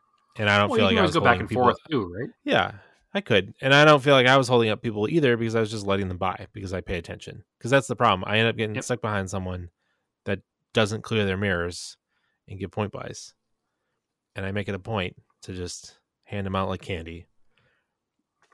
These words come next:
Speaker 2: Sure. It's like Halloween night in your neighborhood.
Speaker 1: Because, yeah, because it's, as soon as I let you go by, I generally will have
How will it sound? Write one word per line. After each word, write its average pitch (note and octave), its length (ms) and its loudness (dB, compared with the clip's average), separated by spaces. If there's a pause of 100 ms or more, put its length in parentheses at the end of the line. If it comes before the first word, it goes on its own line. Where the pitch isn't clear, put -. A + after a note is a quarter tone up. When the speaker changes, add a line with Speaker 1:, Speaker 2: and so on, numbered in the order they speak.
(640)
Speaker 2:
Sure. D#3 300 -6 (460)
It's - 100 -12
like G2+ 140 -6 (140)
Halloween A2 400 -2
night G#2 240 -2
in B2 60 -10
your G#2 80 -6
neighborhood. E2 400 -10 (680)
Speaker 1:
Because, G3+ 280 2
yeah, C#4 240 4
because E3 360 4
it's, - 360 -2 (880)
as C#3+ 140 -6
soon A3+ 200 2
as A3+ 120 2
I G3 120 8
let E3 200 4
you D#3 100 -2
go C#3+ 140 4
by, F3 420 4 (120)
I B2+ 100 0
generally C3 880 2
will A2 180 -6
have G2+ 760 0